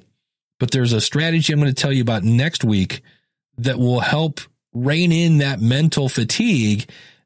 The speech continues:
and also really spotlight the red flags and keep your attitude consistent so you don't give up when you have a bad day on the scale. So go out to logicalloss dot com,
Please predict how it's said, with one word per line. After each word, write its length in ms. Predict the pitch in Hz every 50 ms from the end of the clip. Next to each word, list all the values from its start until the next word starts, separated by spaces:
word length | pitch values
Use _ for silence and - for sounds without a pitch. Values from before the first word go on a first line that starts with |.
| _ -
and 200 | 139 135 131 135 -
also 640 | - 151 180 226 269 247 - - - 120 113 104 104
really 480 | 104 104 120 160 202 240 262 220 208 180
spotlight 720 | 151 - - - 185 180 196 180 - 143 139 131 120 -
the 120 | - 120
red 380 | 110 113 120 139 151 160 151 135
flags 720 | - - 143 139 139 127 104 98 98 101 104 104 - - - _ - - _ _ _ _ -
and 340 | 135 135 131 123 120 117 -
keep 320 | - - 190 208 208 -
your 160 | 214 202 -
attitude 540 | - 165 170 170 170 160 - - 175 156 143
consistent 680 | - 147 135 - - - 208 185 - - 131 113 104 - - - - - _ _ -
so 140 | - - 156
you 120 | 139 127
don't 300 | 127 127 156 160 170 156
give 220 | 139 - 160 147 135
up 260 | 123 120 117 113 - - - - _ _ -
when 180 | 120 127 131 135
you 100 | 131 127
have 400 | - - 117 120 117 117 110 117
a 60 | 110
bad 400 | 101 - 104 101 104 107 104 104
day 240 | 104 98 101 104 101
on 140 | 98 101
the 100 | 101 101
scale. 480 | - - - - 120 113 104 95 90 92
So 360 | - - - 123 104 95 95 - - - _ _ _ _ _ -
go 140 | 175 180
out 140 | 185 180 165
to 60 | -
logicalloss 720 | 170 151 147 147 160 160 160 160 170 151 143 147 147 147 143
dot 220 | - 160 139 123 -
com, 540 | - - - 165 170 196 220 233 226 214